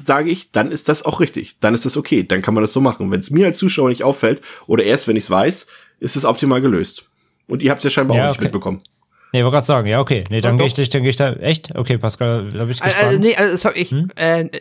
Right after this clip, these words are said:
Speaker 3: es gibt ein, zwei, äh, das, was du gerade meintest, diese Top-Down-Sichten, wo du schon siehst, dass das, äh, nicht, äh,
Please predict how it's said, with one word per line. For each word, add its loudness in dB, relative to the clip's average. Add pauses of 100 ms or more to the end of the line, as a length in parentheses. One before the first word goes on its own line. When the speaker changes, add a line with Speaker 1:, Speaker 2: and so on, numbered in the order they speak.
(120)
Speaker 3:
es -12
gibt -8
ein, 0
zwei, 2
äh, 2
das, -4
was -10
du -14
gerade 2
meintest, 0
diese -2
Top-Down-Sichten, 0
wo -4
du -2
schon 0
siehst, -2
dass -2
das, -2
äh, 2 (460)
nicht, -2
äh, 4